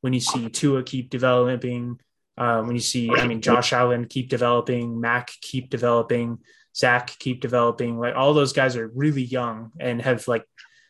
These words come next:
uh, Josh Allen obviously scratched more of his surface than the other ones. Um, but the other three guys are,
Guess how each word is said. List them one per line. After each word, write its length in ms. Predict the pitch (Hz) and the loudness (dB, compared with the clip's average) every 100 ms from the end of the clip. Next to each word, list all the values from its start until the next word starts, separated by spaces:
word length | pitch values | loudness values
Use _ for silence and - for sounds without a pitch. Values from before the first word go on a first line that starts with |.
| _ | _
uh, 200 | 135 139 | -2 0
Josh 420 | 156 131 151 180 165 | 0 2 4 6 4
Allen 260 | 151 143 | 4 2
obviously 440 | 139 135 135 - 127 | 2 0 0 -4 -4
scratched 500 | - 131 127 - 127 | -4 -2 -2 -4 -4
more 240 | 127 131 | 0 0
of 100 | 127 | 0
his 260 | 143 139 - | -2 -4 -2
surface 420 | 135 127 135 - | -4 -2 -4 -4
than 160 | 127 | -6
the 100 | 117 | -4
other 220 | 117 127 139 | -4 -2 0
ones. 480 | 147 151 156 - _ _ _ - | 0 0 -2 -8 _ _ _ -6
Um, 520 | 127 123 110 113 117 _ | -2 -2 -4 -8 -12 _
but 220 | - 120 123 | -2 -2 4
the 80 | |
other 180 | 131 175 | 4 4
three 240 | 151 139 127 | 0 0 0
guys 300 | 127 131 120 | 2 0 0
are, 140 | 113 | -4